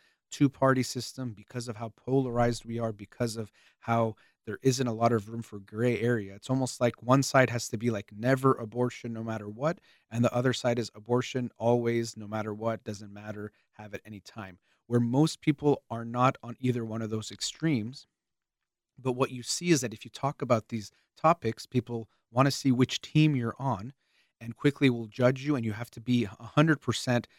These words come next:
on that side, and people become even more extreme than what they actually believe in. This is what we see happens. People become more extreme because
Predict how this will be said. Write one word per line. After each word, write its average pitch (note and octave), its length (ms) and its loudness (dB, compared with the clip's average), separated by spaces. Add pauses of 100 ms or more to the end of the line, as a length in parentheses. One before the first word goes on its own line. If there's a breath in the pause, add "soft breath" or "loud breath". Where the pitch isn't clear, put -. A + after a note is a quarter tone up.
(200 soft breath)
on A#2 160 0
that A#2+ 200 2
side, C3+ 300 -2
and A2+ 140 -8
people D3 260 2
become C#3+ 400 2
even C3 240 0
more C3 480 -4 (300)
extreme C#3 800 -4 (260)
than A#2+ 220 2
what B2+ 160 -4
they B2+ 160 -2
actually B2 420 -4
believe A2 400 0
in. F2+ 80 -14
This B2 200 0
is C3 100 -6
what A#2+ 120 -4
we A#2 120 -10
see - 260 -6
happens. A2 560 -6 (340 soft breath)
People C#3+ 220 2
become C3 440 0
more B2+ 260 2
extreme C#3 480 2
because C3 580 -4